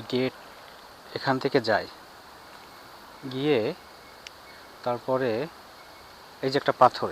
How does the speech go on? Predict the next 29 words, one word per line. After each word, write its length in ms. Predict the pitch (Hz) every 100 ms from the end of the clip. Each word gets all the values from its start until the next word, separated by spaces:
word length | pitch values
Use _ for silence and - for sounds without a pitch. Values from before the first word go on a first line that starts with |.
| 123
এই, 60 | 127 156
এই 60 | 143
পাথরের 280 | 131 - 156 160
উপর 120 | 160 123
দাঁড়ায়, 240 | 110 101 107
দাঁড়াইয়া 380 | 127 147 160 107 - - - - - - -
এখানে 220 | 120 139 131 123
বসে 180 | - 120
তারা, 180 | 117 110 107 - - - - - - - - - - - 113
এখানে 240 | 127 120 117 113
এটা 120 | 117 120 117
মন্দির, 280 | 120 131 151 131
এখানে 240 | 120 113 107
তারা 140 | 107 104
উপাসনা 320 | - - 113 101
করে। 160 | 98 104 - - - - - - -
দেখুন 200 | 120 - 127
এই 60 | 117
পুকুরে 300 | 131 - 139 113
এটা 120 | 101 -
কি 80 | - 131
কচ্ছপ, 360 | 123 - 113 - - - - - - - - - -
তিনটা 240 | 131 131 135
কচ্ছপ, 280 | 113 - 101 107
দুইটা, 240 | 117 135 165 135
একটা 160 | - 117 - 120
বাচ্চা 260 | 117 - 120 110
আছে। 200 | - 104 - - - - - - - - - - - - - -
দেখুন 220 | - 110